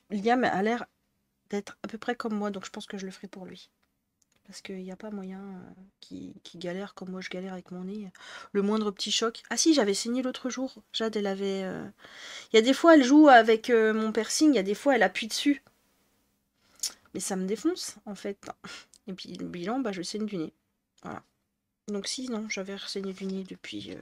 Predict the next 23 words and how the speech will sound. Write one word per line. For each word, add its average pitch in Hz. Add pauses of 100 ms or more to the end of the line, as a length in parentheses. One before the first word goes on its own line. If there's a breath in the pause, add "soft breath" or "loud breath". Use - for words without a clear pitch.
(100)
la 127
grossesse 180
de 190
Jade. 185 (800)
Mais, 180
euh, 165
aussi 202
abondamment, 214
euh, 175 (800)
non, 202 (140)
peut-être -
pas, 220
mais 175
là, 180
ouais. 196 (520)
Punaise, 208
hier, 226
euh, 165
pff. - (2250)
C'était -
pas 339
ouf, 294
quoi. 175